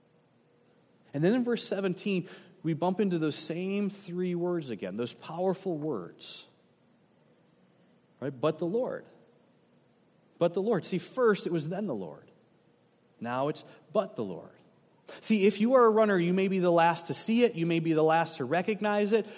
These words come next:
but because of what it is that happens next, I can promise you that there will be some "then the Lord, but the Lord" moments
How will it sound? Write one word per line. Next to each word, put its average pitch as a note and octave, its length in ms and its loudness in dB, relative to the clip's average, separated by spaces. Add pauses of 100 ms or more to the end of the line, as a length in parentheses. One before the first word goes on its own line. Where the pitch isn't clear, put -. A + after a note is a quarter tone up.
but F3+ 160 2
because F#3+ 500 0
of E3 220 0
what G3 180 4
it F#3 100 2
is F#3 300 4 (160)
that D#3+ 160 0
happens E3+ 560 -2
next, F3 320 0
I F3 140 2
can F3 180 -2
promise G#3+ 580 -2
you C#3 280 -2 (160)
that E3+ 140 0
there F3+ 180 6
will A3 320 4
be F3 340 0 (140)
some E3+ 340 2
"then G3 360 4
the F#3+ 120 4
Lord, E3 480 6 (260)
but F3 380 4
the F3 120 0
Lord" E3+ 460 4
moments D3+ 920 -2